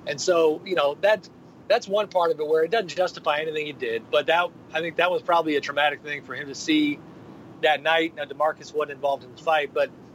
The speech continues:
for, for Andy's purposes in the column, like,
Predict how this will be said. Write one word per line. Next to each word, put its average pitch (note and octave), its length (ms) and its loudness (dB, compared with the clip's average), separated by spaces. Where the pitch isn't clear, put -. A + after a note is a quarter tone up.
for, G3 240 -4
for F#3 160 0
Andy's B3+ 340 0
purposes C#3+ 800 -2
in D#3 100 -8
the D#3+ 80 -4
column, D3 520 -2
like, E3 260 2